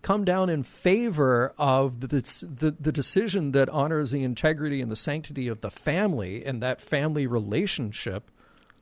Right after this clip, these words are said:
above all, because it's spelled out explicitly there. I will lean toward that, certainly. And I will also lean against the idea that these major decisions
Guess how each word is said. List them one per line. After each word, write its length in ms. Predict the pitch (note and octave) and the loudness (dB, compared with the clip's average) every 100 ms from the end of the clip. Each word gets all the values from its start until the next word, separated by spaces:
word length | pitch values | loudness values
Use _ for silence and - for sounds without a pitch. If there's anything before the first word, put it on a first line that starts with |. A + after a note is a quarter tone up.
| _ | _
above 400 | C#3 B2+ C#3+ B2+ | -2 6 8 8
all, 440 | B2 F3 G2 F#3 - _ _ _ _ - | 6 4 2 -4 -8 _ _ _ _ 2
because 260 | F3+ F3 | 4 6
it's 140 | D#3 - | 4 0
spelled 340 | - A#3+ D#3+ | 2 4 4
out 160 | D3+ A#2 | 4 2
explicitly 920 | - - - A2+ - - G2+ - E2 | 0 -2 0 0 2 0 -4 -10 -10
there. 400 | E2+ D#2+ G2 - _ _ _ _ _ _ - | -10 -8 -8 -10 _ _ _ _ _ _ 2
I 140 | C#3 | 6
will 280 | G3 F#3 D3 | 8 8 6
lean 400 | C3 E3 G3 E3+ | 4 4 2 0
toward 380 | - C#3 A#2 G2+ | -2 0 0 0
that, 400 | A2 E3 G2 - _ _ _ _ _ - | -2 0 -2 -4 _ _ _ _ _ -6
certainly. 720 | - - F#3+ C3+ E2+ F2+ D3+ - - | -2 0 0 -2 -8 -10 -12 -16 -12
And 180 | - E3+ | 4 6
I 160 | D#3+ F#3+ | 8 8
will 140 | F#3 | 8
also 460 | F#3 F3 A3 - G3+ | 6 4 4 4 2
lean 420 | E3+ E3 E3 D#3+ - | 2 0 -2 -4 -2
against 800 | D#3+ A#2 A2+ D#3 G#3 - - D3 | -4 -4 0 2 2 0 -4 0
the 160 | C#3 | 4
idea 540 | B2+ B2 A2 B2+ A#2+ A#2 | 4 4 2 2 4 4
that 240 | A#2+ - | 2 0
these 240 | D#3 C#3+ C3+ | 0 2 2
major 320 | C#3+ B2+ C3+ | 2 2 0
decisions 880 | A#2 - F3+ G#3+ C#3 G#2 G#2+ B2+ | 0 2 2 2 0 0 -4 -6